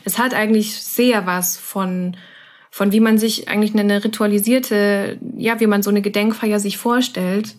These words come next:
Ähm, heutzutage, da hätte man dann möglicherweise eine Dia-Show und einen Kommentator. Aber genau diese Elemente werden hier in dieser Szene aufgegriffen. Das heißt, man endet eigentlich mit einem kurzen Zwischengedenken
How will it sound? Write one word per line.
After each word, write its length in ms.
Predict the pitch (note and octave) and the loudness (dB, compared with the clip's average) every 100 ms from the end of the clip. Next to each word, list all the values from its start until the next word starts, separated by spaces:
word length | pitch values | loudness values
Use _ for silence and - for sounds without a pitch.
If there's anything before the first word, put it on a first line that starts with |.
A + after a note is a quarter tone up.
| _ | _
Ähm, 500 | A3 G3 F#3+ G3 G3+ G3 | -4 -2 -2 -2 -2 -2
heutzutage, 540 | G3 G#3+ G#3 G3+ G3+ | -4 -4 -4 -2 0
da 60 | G3 | -2
hätte 180 | G3+ | 0
man 100 | G#3 | 0
dann 140 | G3 G3 | 0 -2
möglicherweise 540 | G3 G3 G#3 G3 F#3+ | -6 -6 -4 -2 0
eine 120 | G3+ | -2
Dia-Show 760 | F#3 A#3 B3 G3+ - F#3 G3 A3 - - - - | 2 2 4 0 -2 -2 -2 -2 -8 -20 -20 -4
und 160 | G#3 | 2
einen 100 | G3+ | 2
Kommentator. 800 | G3+ G#3+ G3+ G3 A3 A3+ - F#3+ | 2 2 0 0 -2 -2 -4 -4
Aber 180 | F#3+ G3+ | -2 -2
genau 280 | A3 A3 G#3+ | 2 2 2
diese 280 | A#3+ B3+ - | 2 2 0
Elemente 760 | G#3+ G3+ G3+ A#3 B3 G3+ G#3 G#3 - - | 0 0 2 2 0 -2 -2 -6 -14 -16
werden 300 | - G#3 G#3 | -2 0 2
hier 180 | G#3 A3 | 0 2
in 80 | G#3+ | 2
dieser 180 | G#3 G3+ | 2 0
Szene 400 | G3+ - G#3 - | -2 0 0 0
aufgegriffen. 560 | G3+ G3+ G3 G3 F#3 | -4 -6 -10 -10 -8
Das 140 | F#3 - | -6 -4
heißt, 180 | F#3 F#3 | -6 -6
man 100 | G3 | -4
endet 360 | G3 G#3 G#3 | 0 0 -2
eigentlich 540 | F#3+ F#3+ G3 G3 F#3+ - - - _ - | -6 -4 -4 -4 -10 -14 -20 -20 _ -4
mit 180 | G#3+ G#3+ | -2 -2
einem 220 | G3+ F#3+ | -2 -2
kurzen 500 | - A3+ A3 G#3+ G3+ | -2 -4 0 0 0
Zwischengedenken 1120 | - B3 - G3+ F#3 F3+ F#3 F3+ A3 A3+ A3 | 0 0 2 0 -2 -4 -6 -2 0 0 -2